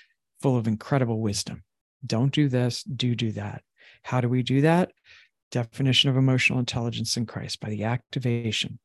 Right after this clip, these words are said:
the infilling, the indwelling of the Holy Spirit within us to help us discern and manage our personal emotions and behaviors, 'cause it is Animal Planet out there, my friends. <laughs> And that's what happens when we feel threatened. The frontal cortex restricts,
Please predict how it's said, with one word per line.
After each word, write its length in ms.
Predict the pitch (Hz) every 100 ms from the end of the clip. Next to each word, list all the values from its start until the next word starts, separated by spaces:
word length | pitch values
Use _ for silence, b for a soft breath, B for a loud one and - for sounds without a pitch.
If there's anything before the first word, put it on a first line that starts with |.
| _
the 120 | - -
infilling, 600 | 143 139 - 135 104 101
the 80 |
indwelling 640 | - 131 120 127 123 117 92
of 120 | 104
the 80 | 107
Holy 240 | 117 117
Spirit 380 | 113 - 107 101
within 280 | 107 - 101
us 240 | - -
to 120 | - 123
help 420 | - 147 196 -
us 320 | - - - B B B B -
discern 480 | 120 - 147 143 135
and 140 | 120
manage 400 | 123 156 104 -
our 60 | 95
personal 420 | - 127 - 107
emotions 540 | 110 127 151 - 113
and 80 | 95
behaviors, 560 | 113 - 139 156 - -
'cause 140 | 117
it 100 | 180
is 140 | 117 - -
Animal 400 | 160 214 151 110 -
Planet 360 | 117 104 -
out 180 | 50 -
there, 160 | - -
my 140 | -
friends. 460 | - 107 123 139 -
<laughs> 640 | 196 - - - - - -
And 120 | 151
that's 180 | 151 -
what 120 | 139
happens 340 | 143 165 127
when 100 | 120
we 100 | 123
feel 200 | 120 127
threatened. 440 | 117 156 156 107 104
The 60 |
frontal 360 | 110 - 127 131
cortex 580 | - 131 127 131 113 -
restricts, 580 | - - 170 185 -